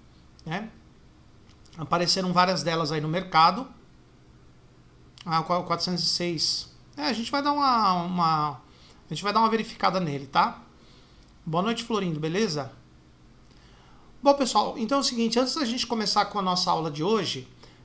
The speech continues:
como sempre, eu dou os recados. Opa, muito obrigado, Júlio, agora entrou, tá vendo?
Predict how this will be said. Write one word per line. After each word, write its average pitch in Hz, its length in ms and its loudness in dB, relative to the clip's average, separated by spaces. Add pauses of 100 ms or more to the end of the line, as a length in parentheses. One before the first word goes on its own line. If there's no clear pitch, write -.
(120)
como 320 240 -2
sempre, 202 560 -2
eu 202 100 -4
dou 196 160 -2
os 196 80 -4
recados. 175 540 0
Opa, 220 280 0
muito 175 220 -2
obrigado, 185 400 0
Júlio, 147 240 -4
agora 165 180 0
entrou, 226 320 -4
tá - 100 -12
vendo? 170 300 -4